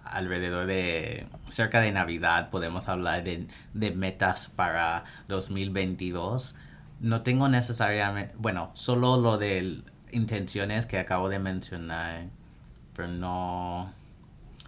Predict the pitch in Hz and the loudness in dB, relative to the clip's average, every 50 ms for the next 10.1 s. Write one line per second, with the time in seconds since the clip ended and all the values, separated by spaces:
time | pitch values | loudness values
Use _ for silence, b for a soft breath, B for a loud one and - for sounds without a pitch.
0 | - - - 95 95 - - 107 104 104 104 - - 101 98 87 90 87 - - | -14 -10 -8 -6 -4 -4 -2 0 0 0 -2 -2 -2 -2 -2 -2 -2 -4 -6 -6
1 | 85 87 87 - - 90 85 82 78 - - - 82 85 87 87 82 - - - | -6 -6 -6 -6 -4 -4 -4 -4 -4 -6 -8 -10 -8 -6 -4 -4 -6 -6 -6 -4
2 | 82 78 76 78 - - B B B B B B - - - 160 - - - - | -4 -4 -4 -4 -8 -12 B B B B B B -8 -2 0 0 0 0 2 2
3 | 170 180 208 247 269 - - - - - - - - - - - - - - - | 4 4 4 2 0 -2 -6 -8 -10 -12 -16 -18 -20 -20 -20 -20 -20 -20 -20 -20
4 | - - - 123 123 120 117 110 104 98 98 - - 107 107 107 110 131 135 131 | -20 -8 -2 2 4 4 4 4 4 2 0 0 4 6 8 8 8 4 2 0
5 | - - - 143 135 135 135 - - 143 139 139 139 147 147 135 - 110 101 104 | 0 0 2 4 4 2 2 0 0 0 0 2 0 -2 -4 -4 -4 -2 -2 0
6 | 107 107 110 107 - - 110 104 101 95 90 87 85 85 82 80 78 78 - - | 0 0 0 0 -2 -2 -4 -2 -2 -2 -4 -4 -4 -6 -6 -8 -8 -10 -12 -12
7 | - 87 87 - - - 87 82 80 80 80 82 80 80 - - 80 80 - - | -12 -12 -12 -10 -10 -10 -8 -8 -8 -8 -8 -8 -10 -10 -10 -10 -10 -10 -10 -10
8 | 80 - - 95 92 87 - - 87 80 78 78 78 B B B B B B B | -12 -12 -10 -8 -8 -8 -8 -8 -8 -6 -6 -6 -8 B B B B B B B
9 | B B - - 85 80 80 82 - - - - - 90 - - 85 82 85 85 | B B -18 -16 -14 -12 -12 -10 -10 -12 -12 -12 -10 -10 -8 -8 -6 -6 -6 -8
10 | 82 - | -8 -10